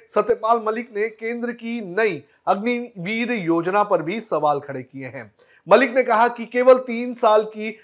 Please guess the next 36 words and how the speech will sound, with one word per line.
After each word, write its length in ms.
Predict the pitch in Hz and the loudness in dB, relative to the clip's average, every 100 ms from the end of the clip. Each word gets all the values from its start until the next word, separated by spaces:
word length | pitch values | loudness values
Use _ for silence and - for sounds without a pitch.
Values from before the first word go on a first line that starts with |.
| _ | _
नौकरी 400 | 165 220 226 240 233 | 4 4 6 0 -2
में 280 | 226 233 | -2 -4
किसी 540 | 233 226 196 240 247 247 | -6 -8 -6 -4 -4 -4
सैनिक 420 | - 208 208 226 | -4 -4 -4 -6
के 100 | 220 | -4
अंदर 440 | 196 175 160 202 208 - - | -2 -2 2 2 0 -12 2
देशभक्ति 580 | 208 254 190 175 - 208 | 2 4 -2 -4 -6 -8
और 240 | 180 175 | -2 -2
बलिदान 460 | 156 147 151 185 208 | 0 -2 0 0 -2
की 100 | 185 | -10
भावना 360 | 120 127 156 233 - _ 254 | -14 -8 -4 -4 -8 _ 2
कैसे 280 | 240 240 | 2 2
आ 120 | 165 135 | 0 -2
सकती 360 | 127 - 135 | -8 -14 -12
है? 200 | 131 110 _ _ _ - | -12 -12 _ _ _ 2
सरकार 460 | 175 - 180 185 | 2 6 8 8
की 120 | 180 175 | 6 -8
इस 220 | 175 - | -10 -8
नादानी 440 | 156 156 165 180 | -4 0 0 -2
से 200 | 190 185 202 - _ | -2 0 0 -4 _
देश 220 | 165 220 - | 0 0 -2
की 160 | 220 | -10
सेना 400 | 208 220 185 175 202 - - | -2 0 2 2 0 -6 -2
कमजोर 400 | 180 143 156 151 | -2 -2 -4 -4
हो 120 | 143 | -6
सकती 340 | 139 147 175 | -8 -10 -10
है, 280 | 143 165 202 - _ | -4 0 0 -4 _
जिसका 300 | 165 175 190 | -10 -2 -2
नुकसान 420 | 165 - 160 120 - | -2 -4 -6 -6 -10
पूरे 240 | 185 190 190 | -2 0 0
मुल्क 400 | 147 190 202 151 | 0 0 0 -2
को 240 | 127 143 190 - - | -6 -2 -2 -6 -16
उठाना 440 | 147 - 127 143 190 - - | -14 -10 -8 -6 -6 -8 -4
पड़ 120 | 135 | -4
सकता 380 | - - - 135 | -6 -14 -8 -6
है। 220 | 127 98 | -6 -10